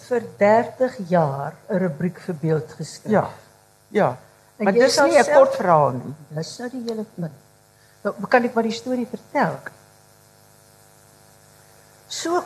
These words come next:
Speaker 1: kom dit dat Henny Oukamp een van my kortverhale opneem in 'n versameling
Speaker 2: O ja.
Speaker 1: kortverhale.
Speaker 2: Brood.
Speaker 1: En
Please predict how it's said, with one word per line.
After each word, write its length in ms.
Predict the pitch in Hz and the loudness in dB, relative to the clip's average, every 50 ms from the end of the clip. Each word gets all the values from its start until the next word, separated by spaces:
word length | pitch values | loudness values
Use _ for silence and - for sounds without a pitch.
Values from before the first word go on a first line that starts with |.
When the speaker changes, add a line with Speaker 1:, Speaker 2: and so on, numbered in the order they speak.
| - | -2
Speaker 1:
kom 340 | - 311 285 269 240 220 180 | 2 4 4 6 4 4 0
dit 180 | 139 156 151 147 - - - - - - - _ _ _ _ - - _ | 0 -2 -4 -6 -8 -16 -20 -20 -20 -20 -20 _ _ _ _ -20 -10 _
dat 200 | - 202 190 196 - - - _ _ _ _ _ _ _ _ - | 2 2 2 0 -2 -12 -20 _ _ _ _ _ _ _ _ -8
Henny 260 | 156 180 196 220 247 247 | -6 -4 -2 -2 0 2
Oukamp 480 | - 233 226 233 - - 202 165 147 143 - - _ _ _ _ _ _ _ - | 2 0 0 0 0 0 0 0 -2 -4 -10 -20 _ _ _ _ _ _ _ -8
een 140 | 214 220 220 | -8 -6 -6
van 160 | - 262 247 | -4 -4 -2
my 140 | 220 196 190 185 - - | 0 -2 -2 -4 -4 -4
kortverhale 640 | 208 196 190 - - - 190 180 180 175 170 170 - | -2 -2 -4 -4 -10 -4 0 2 2 2 2 0 0
opneem 580 | - 196 - - 175 165 165 170 165 160 165 160 - _ _ _ _ _ - | 0 0 -2 -2 -4 -4 -2 -2 -2 -4 -6 -8 -12 _ _ _ _ _ -8
in 80 | 180 175 | -4 -4
'n 60 | 175 | -4
versameling 680 | 180 180 - - - - 190 175 170 170 160 160 165 160 | -4 -6 -10 -6 -2 0 2 2 2 0 0 -4 -4 -6
Speaker 2:
O 40 | 131 101 - - | -8 -10 -14 -18
ja. 100 | - - - - - - _ _ _ - | -20 -20 -20 -20 -20 -20 _ _ _ -6
Speaker 1:
kortverhale. 720 | - 156 143 - - - - 165 147 143 135 131 139 - - _ _ _ _ _ | -4 -4 -4 -6 -12 -14 -10 -10 -8 -8 -8 -10 -12 -14 -18 _ _ _ _ _
Speaker 2:
Brood. 220 | - - 147 143 135 | -20 -18 -8 -2 0
Speaker 1:
En 160 | 233 233 226 | 0 0 0